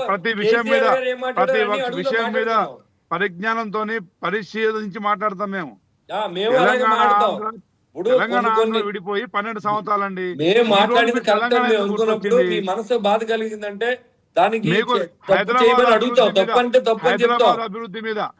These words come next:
Speaker 1: హైదరాబాద్ అభివృద్ధి మీద, కన్నుపడ్డది కాబట్టే పవన్ కళ్యాణ్ గారు ఆ మాట మాట్లాడినా నేను చెప్తా ఉన్నా.
Speaker 2: మాకెందుకు
Speaker 1: హైదరాబాద్
Speaker 2: హైదరాబాద్
Speaker 1: అభివృద్ధి
Speaker 2: లో
Speaker 1: మీద
Speaker 2: ఉంటాం, సస్తాం.
Speaker 1: పవన్ కళ్యాణ్
Speaker 2: హైదరాబాద్
Speaker 1: కన్నుపడ్డది.
Speaker 2: అభివృద్ధి జరగాలని కోరుకుంటాం. ఆ, ఉమ్మ-, మాకు ఓ పది సంవత్సరాల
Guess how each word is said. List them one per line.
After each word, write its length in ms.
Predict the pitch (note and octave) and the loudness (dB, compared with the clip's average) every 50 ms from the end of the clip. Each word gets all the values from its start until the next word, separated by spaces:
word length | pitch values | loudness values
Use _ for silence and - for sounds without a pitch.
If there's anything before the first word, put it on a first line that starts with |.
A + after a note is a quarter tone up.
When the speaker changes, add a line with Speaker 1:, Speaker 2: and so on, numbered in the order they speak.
| _ _ _ - | _ _ _ -6
Speaker 1:
హైదరాబాద్ 440 | D3 E3 F#3+ G3 A#3+ A#3 A#3 A#3 A3+ A3+ | -6 -6 -2 -2 -2 -2 0 -2 -2 -4
అభివృద్ధి 320 | G#3+ A3 A3 A3 F3+ A3 G#3 | -6 -6 -8 -8 -8 -8 -8
మీద, 120 | A3 A3 A3+ A3 F#3 - _ _ _ _ _ - | -6 -2 0 0 -2 -2 _ _ _ _ _ -6
కన్నుపడ్డది 520 | E3 F3 G#3 A#3 A#3 B3 A#3+ A#3 A#3+ A#3+ A3+ A3+ | -4 -4 -4 -2 -2 -2 0 0 -2 -2 0 -2
కాబట్టే 400 | A3 G#3+ A3+ A3 E3+ - B3 C#4+ D4+ D#4 C4+ _ _ _ _ - | -2 -2 -4 -8 -6 -4 -2 -2 -2 -2 -6 _ _ _ _ -8
పవన్ 200 | F3+ F#3+ A3 A3+ F3+ A3 | -4 -4 -4 -4 -6 -10
కళ్యాణ్ 280 | A3 A3 A3 A3 A3 G#3 | -8 -6 -6 -6 -4 -2
గారు 180 | A3 G#3+ A3+ A3+ G#3+ | -2 0 2 0 0
ఆ 20 | G3+ G3 | 0 0
మాట 140 | G3+ G#3 G3+ G#3+ G3 G3 | -2 -2 -2 -2 -2 -2
మాట్లాడినా 380 | G3+ F#3 G3 G3 G3+ G3 G#3+ G3+ G3 | -4 -4 -4 -12 -12 -12 -12 -10 -10
నేను 120 | G3 F3+ F3 | -8 -8 -8
చెప్తా 220 | C#3+ - - D3 C3+ B2 | -8 -6 -6 -6 -4 -6
ఉన్నా. 120 | A2 G#2 D3+ | -6 -6 -2
Speaker 2:
మాకెందుకు 380 | D3 D#3 F#3+ G#3 G#3+ A#3+ A#3 E3+ | 0 2 2 2 0 -2 0 2
Speaker 1:
హైదరాబాద్ 300 | F3 B3 A#3 A#3+ A#3+ A#3 | 2 4 6 4 6 6
Speaker 2:
హైదరాబాద్ 240 | A#3 A#3+ A3+ A3+ A3+ | 4 4 4 2 0
Speaker 1:
అభివృద్ధి 300 | A#3+ A3+ A3 A#3 - G#3 | 2 2 0 0 0 -2
Speaker 2:
లో 60 | G3 G3+ | -2 -2
Speaker 1:
మీద 160 | G3+ - G#3+ B3 | 0 2 2 2
Speaker 2:
ఉంటాం, 260 | C#4 C#4+ A#3+ A#3+ B3+ B3 A#3 | 2 2 0 0 -2 -2 -4
సస్తాం. 100 | A3+ G#3+ E3 | -4 0 2
Speaker 1:
పవన్ 260 | E3 G3+ A#3 - F#3 F3 A#3+ | 4 4 4 4 2 0 -2
కళ్యాణ్ 320 | A#3 A#3 A#3+ A#3+ A#3+ A#3 E3+ D3+ | -2 0 0 -2 -2 -2 2 2
Speaker 2:
హైదరాబాద్ 360 | F3+ G#3+ A#3+ A#3+ C4 B3+ B3+ C4 | 2 2 4 4 4 6 6 4
Speaker 1:
కన్నుపడ్డది. 180 | C4 C4 B3+ B3 | 4 4 2 2
Speaker 2:
అభివృద్ధి 360 | A3+ C4 B3+ C4 A3+ G3+ C4 B3+ G#3 A3+ | 0 0 -2 -4 -6 -6 -8 -4 -2 -2
జరగాలని 480 | G#3+ A3+ A#3+ C4 C4 C4 C4+ C4+ C#4 C#4 B3+ | -2 0 0 0 0 0 0 -2 -2 0 2
కోరుకుంటాం. 500 | B3+ B3+ B3+ B3+ C4 C4 B3+ B3 G#3+ F3+ - - - _ _ _ - | 0 0 0 -2 -6 -4 -4 -4 -4 -4 -8 -12 -20 _ _ _ -10
ఆ, 60 | G3 G#3 G3 | -8 -8 -6
ఉమ్మ-, 240 | G3+ G#3 A#3 A3+ - F3+ F#3 | -8 -8 -10 -12 -12 -8 -4
మాకు 220 | F#3+ G#3 F#3+ G#3 G#3+ G#3+ G#3 | -4 -4 -2 -2 -4 -2 -2
ఓ 20 | G3+ F#3 E3+ D#3+ C#3+ - | -4 -6 -10 -14 -6 -4
పది 160 | F3+ F#3 A3 A#3 A3 | -4 -4 -4 -4 -6
సంవత్సరాల 380 | A3 A3+ A#3 A#3 B3 B3+ B3+ | -4 -4 -4 0 2 2 2